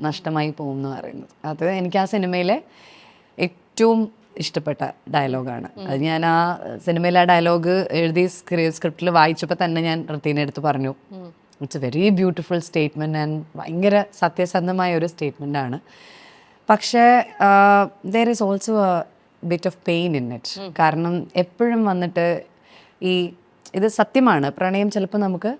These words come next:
Speaker 1: വളരെ ഗ്രാജുവൽ ആയിട്ട്, organical-ആയിട്ട് നഷ്ട-, organic-ആയിട്ട് നഷ്ടപ്പെട്ടു പോകും.
Speaker 2: ഉം.
Speaker 1: പെയിൻ എന്ന് പറയുന്നത് ഈ organic-ആയിട്ട് നഷ്ടപ്പെടുന്നത് എപ്പോഴും ഏതെങ്കിലും ഒരു വ്യക്തിക്കായിരിക്കും.
Speaker 2: ഉം.
Speaker 1: അപ്പൊ മറ്റേ വ്യക്തിക്ക് അത് നഷ്ടമായിട്ടുണ്ടാവില്ല.
Speaker 2: ഉം.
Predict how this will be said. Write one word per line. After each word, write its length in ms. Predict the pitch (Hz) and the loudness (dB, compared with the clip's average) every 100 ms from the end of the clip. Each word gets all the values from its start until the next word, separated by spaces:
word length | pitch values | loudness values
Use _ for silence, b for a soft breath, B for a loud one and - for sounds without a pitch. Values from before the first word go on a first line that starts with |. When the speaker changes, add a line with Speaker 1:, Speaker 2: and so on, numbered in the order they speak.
| 196 | -4
Speaker 1:
വളരെ 220 | 180 214 | -2 0
ഗ്രാജുവൽ 480 | 202 185 165 170 190 | 0 0 0 -2 -2
ആയിട്ട്, 180 | 170 185 | 0 2
organical-ആയിട്ട് 840 | 160 165 190 190 208 190 160 165 | 2 2 0 0 0 -2 0 -2
നഷ്ട-, 300 | 143 - - 170 | -2 -4 -4 -2
organic-ആയിട്ട് 720 | 180 202 214 220 190 175 160 | 0 2 2 2 2 0 -4
നഷ്ടപ്പെട്ടു 480 | 135 151 143 135 | -4 -6 -6 -6
പോകും. 200 | 143 127 - 190 | -6 -8 -10 -18
Speaker 2:
ഉം. 140 | 180 B B B B _ - | -18 B B B B _ 0
Speaker 1:
പെയിൻ 240 | 247 254 277 | 2 4 4
എന്ന് 120 | 277 | 4
പറയുന്നത് 440 | 220 185 180 175 | 4 2 0 0
ഈ 40 | 180 | 0
organic-ആയിട്ട് 760 | 160 165 175 185 185 160 170 | 0 0 -2 -2 -2 -2 -2
നഷ്ടപ്പെടുന്നത് 580 | 147 - 156 156 165 151 | -4 -4 -8 -4 -4 -4
എപ്പോഴും 360 | 147 170 180 160 | -4 -4 -2 -2
ഏതെങ്കിലും 360 | 156 165 170 | -2 -2 -4
ഒരു 140 | 156 165 | -4 -4
വ്യക്തിക്കായിരിക്കും. 680 | 147 - 127 120 - - - _ _ _ _ _ _ _ _ _ _ _ _ _ - | -6 -8 -10 -10 -12 -18 -20 _ _ _ _ _ _ _ _ _ _ _ _ _ -10
Speaker 2:
ഉം. 120 | 190 | -6
Speaker 1:
അപ്പൊ 160 | 190 220 | -2 0
മറ്റേ 380 | 196 190 240 | -2 -2 -4
വ്യക്തിക്ക് 520 | 226 180 - 190 196 220 - | -2 -4 -6 -6 -4 -6 -6
അത് 180 | 170 185 | -4 -2
നഷ്ടമായിട്ടുണ്ടാവില്ല. 1120 | 160 - 214 180 185 214 180 135 113 151 - _ _ 180 | -4 -4 -4 -2 -2 -2 -2 -4 -4 -8 -12 _ _ -20
Speaker 2:
ഉം. 160 | 170 | -20